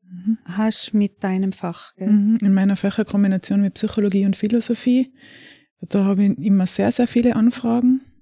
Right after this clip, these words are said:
Speaker 1: Und bei mir ist es auch so, dass die meisten Schüler zu mir kommen und sehr, sehr höflich und freundlich fragen und
Speaker 2: Mhm.
Speaker 1: sehr bemüht sind und schon gute Ideen haben und sehr detailliert wissen, was sie machen möchten.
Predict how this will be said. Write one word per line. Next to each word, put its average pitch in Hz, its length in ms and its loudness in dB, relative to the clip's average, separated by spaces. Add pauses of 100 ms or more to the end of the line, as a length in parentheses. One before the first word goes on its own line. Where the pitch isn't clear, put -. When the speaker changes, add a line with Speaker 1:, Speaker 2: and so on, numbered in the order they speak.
(600)
Speaker 1:
Und 185 140 2
bei 190 100 2
mir 185 220 2
ist 180 100 -8
es - 140 -8
auch 226 260 -2
so, 247 180 0
dass 247 140 2
die - 80 -2
meisten 208 380 0
Schüler 220 520 0 (260)
zu - 160 -2
mir 220 220 2
kommen 247 480 0
und 190 180 -4
sehr, 202 220 -2
sehr 190 240 0
höflich 214 400 0
und 185 140 -2
freundlich 190 420 -2
fragen 226 520 -2
und 185 200 0
Speaker 2:
Mhm. 233 40 0
Speaker 1:
sehr 226 200 2
bemüht 226 440 2
sind 196 200 -2
und 180 220 -2 (400)
schon 196 320 0
gute 233 280 0
Ideen 196 520 0
haben 196 240 0
und 180 160 -2
sehr 185 140 0
detailliert 185 640 0
wissen, 214 340 0
was 170 140 -4
sie 175 80 -2
machen 226 360 0
möchten. 262 420 0